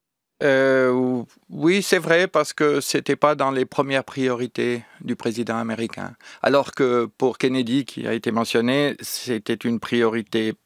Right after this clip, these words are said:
politique, hein. Il y avait la course avec, euh, l'Union soviétique, et il a mis les moyens. C'est souvent une question de financement.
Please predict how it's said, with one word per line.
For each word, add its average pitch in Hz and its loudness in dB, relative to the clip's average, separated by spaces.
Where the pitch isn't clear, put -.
politique, 131 0
hein. - -8
Il 98 -8
y 107 -4
avait 101 -4
la 104 0
course - -6
avec, 110 -6
euh, 110 -2
l'Union 107 -6
soviétique, 101 -6
et 101 -2
il 113 -4
a 113 2
mis 120 0
les 104 0
moyens. 104 -2
C'est 131 2
souvent 185 2
une 135 -4
question 139 -2
de 110 2
financement. 110 -6